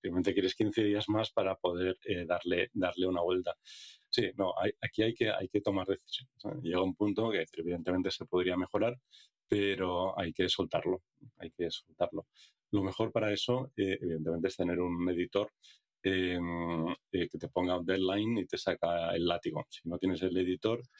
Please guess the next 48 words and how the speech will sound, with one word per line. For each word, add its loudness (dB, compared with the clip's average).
eh, 0
tú 0
mismo 0
tienes -2
que, 0
que 0
ser 0
tu 0
editor 2
y 0
sacarte -2
el -2
propio 0
látigo. -2
Una 2
cuestión -4
de 2
sentido 0
común. -2
Eh, 2
llega 4
un 0
punto 0
que -8
sabemos -2
perfectamente 0
que 2
ya 4
no 0
estamos -2
mejorando -2
el -10
texto, -2
eh, 2
que -10
el -10
texto -2
está -2
bien, 2
que 2
lo 0
único 0
que -8
estamos -2
haciendo 0
es -4
dando 2
vueltas, 0